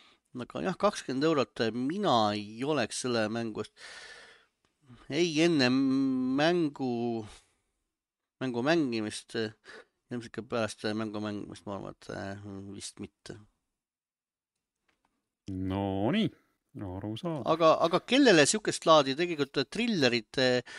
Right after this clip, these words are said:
Speaker 1: kui teile meeldivad trillerid, siis, äh,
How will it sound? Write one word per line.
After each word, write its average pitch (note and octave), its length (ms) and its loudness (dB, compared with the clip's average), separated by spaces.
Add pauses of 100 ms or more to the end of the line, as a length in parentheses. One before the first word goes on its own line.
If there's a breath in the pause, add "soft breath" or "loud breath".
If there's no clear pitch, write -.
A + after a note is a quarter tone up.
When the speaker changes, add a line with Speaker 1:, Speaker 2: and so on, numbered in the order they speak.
(220 loud breath)
Speaker 1:
kui F3 160 -6
teile D#3+ 160 2
meeldivad D3 500 4
trillerid, A2 640 -2 (920 soft breath)
siis, - 540 -4
äh, B2 460 0